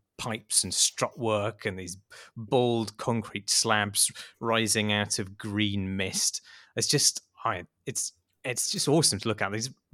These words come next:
just raw industrial behemoths covered in greebles, just absolutely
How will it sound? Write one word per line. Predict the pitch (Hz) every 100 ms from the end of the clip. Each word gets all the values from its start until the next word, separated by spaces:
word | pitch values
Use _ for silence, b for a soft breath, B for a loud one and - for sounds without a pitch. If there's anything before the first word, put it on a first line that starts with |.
| -
just | - 123
raw | 123 151 135 120
industrial | 113 107 104 - 147 - - 120 110 101 95 _ _ _
behemoths | 131 - 110 92 85 - - -
covered | - 127 117
in | 107 104 98
greebles, | - 110 104 98 90 82 - -
just | 107 -
absolutely | 127 131 - 123 110 107 101 98